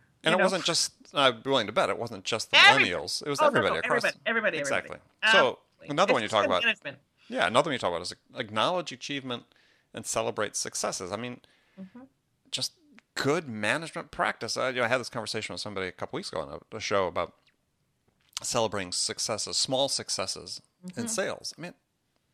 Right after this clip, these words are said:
Speaker 1: you wanna do that for everybody, regardless. I mean, it's not, you know,
Speaker 2: Everybody.
Speaker 1: we don't have to be so stoic as we thought, you know, that was really the key to productivity is, you know, we're just gonna suck it up and go do, and we don't need to have the pat on the
Speaker 2: Right, right,
Speaker 1: backs. And
Speaker 2: right.
Speaker 1: no one's ever worked that way. They've always worked better with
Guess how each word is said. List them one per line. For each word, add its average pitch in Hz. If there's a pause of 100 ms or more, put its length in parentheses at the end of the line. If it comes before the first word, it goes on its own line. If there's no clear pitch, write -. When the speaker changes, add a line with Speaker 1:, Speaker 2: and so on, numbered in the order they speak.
(540)
Speaker 1:
you 135
wanna 185
do 180
that -
for -
everybody, 208
regardless. 123 (200)
I 135
mean, 151
it's 139
not, 185 (260)
you 202 (440)
know, 127
Speaker 2:
Everybody. 143
Speaker 1:
we 139
don't 190
have 202
to -
be 156
so 143
stoic - (220)
as 101
we 101
thought, 110
you 113
know, 95
that 98
was 104
really 101
the 87
key 110
to 98
productivity 113
is, 101
you 107
know, 78 (200)
we're 104
just 98
gonna -
suck -
it -
up -
and 92
go 98
do, 151
and 113
we 139
don't 131
need 117
to 98
have 104
the 90
pat 127
on 170
the 185
Speaker 2:
Right, 180
right, 110
Speaker 1:
backs. -
And -
Speaker 2:
right. - (800)
Speaker 1:
no 131
one's 208
ever 156
worked 80
that -
way. 76
They've 104
always 135
worked 98
better 90
with -